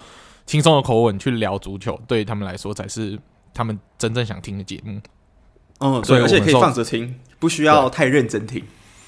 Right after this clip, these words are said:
Speaker 1: 对，对，对，所以我们受到他们的启发很大，然后也跟，就是也做了一档足球类的节目，这样，对啊，非常感谢他们。
Speaker 2: 哎，不错哦，
Speaker 1: 嗯。
Speaker 2: 这个不错，不错。好，我，我其实也很期待下一集你到底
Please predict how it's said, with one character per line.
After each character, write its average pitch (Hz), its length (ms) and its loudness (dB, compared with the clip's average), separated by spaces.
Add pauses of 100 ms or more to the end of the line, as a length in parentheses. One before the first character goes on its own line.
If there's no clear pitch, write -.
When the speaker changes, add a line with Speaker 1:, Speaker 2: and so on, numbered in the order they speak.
(160)
Speaker 1:
对， 107 120 0
对， 101 120 -2
对， 98 160 -4
所 117 140 0
以 - 20 4
我 117 60 4
们 107 140 -2
受 127 120 6
到 120 140 6
他 120 80 0
们 107 100 -2
的 98 80 -2
启 92 220 -10
发 98 160 -2
很 95 100 -8 (140)
大， 92 260 -8
然 101 80 -10
后 98 200 -4 (220)
也 104 200 -8
跟， 110 260 -4 (200)
就 117 100 -4
是 113 220 -2
也 101 120 -4
做 113 220 2
了 98 100 0 (400)
一 123 120 -6
档 107 180 -4 (560)
足 107 160 -8
球 104 160 -2
类 104 140 0
的 92 80 -6
节 - 180 -14
目， 82 160 -12
这 - 80 -16
样， - 80 -16 (240)
对 - 120 -14
啊， - 140 -20 (100)
非 120 100 -2
常 - 120 0
感 104 120 -6
谢 110 120 -4
他 143 60 2
们。 131 100 4
Speaker 2:
哎， 117 40 2
不 113 40 0
错 113 140 -2
哦， 123 120 -6 (140)
Speaker 1:
嗯。 104 80 -10
Speaker 2:
这 123 120 -4
个 117 220 0
不 - 140 -14
错， 107 140 -10
不 101 100 -10
错。 104 280 -10
好， 104 180 -12
我， 131 260 0
我 - 80 0
其 196 160 2
实 190 160 0
也 139 300 0
很 135 160 2
期 165 180 0
待 170 140 6
下 151 180 8
一 151 60 6
集 113 240 -4
你 110 140 -6
到 127 120 0
底 113 160 -2